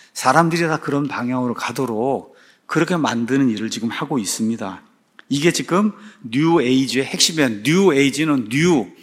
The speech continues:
에이지, 새 시대라는 거예요. 그러니까 우리는 칠 년 환란기, 이제 적그리스도의 시대, 우린 예수님 믿으니까 이제 그거 맛보지 않는데 이 땅에 수많은 사람들이 그걸 맛보게 돼요.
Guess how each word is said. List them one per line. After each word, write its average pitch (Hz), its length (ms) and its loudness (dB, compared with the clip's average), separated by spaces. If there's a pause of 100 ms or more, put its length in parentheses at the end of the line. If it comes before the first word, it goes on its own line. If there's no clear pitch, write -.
(320)
에이지, 123 480 2
새 180 320 0
시대라는 170 640 0
거예요. 104 260 -8 (600)
그러니까 151 240 4
우리는 156 440 -2 (240)
칠 - 220 -2
년 185 180 4
환란기, 139 460 0
이제 117 160 -4
적그리스도의 156 680 -2
시대, 117 400 -6 (340)
우린 147 460 0 (160)
예수님 170 380 4
믿으니까 160 380 2
이제 160 140 -2
그거 147 300 2
맛보지 135 500 2
않는데 120 640 2 (360)
이 147 180 -2
땅에 170 240 4
수많은 196 520 4
사람들이 160 280 0
그걸 151 180 -2
맛보게 127 460 -2
돼요. 104 520 -6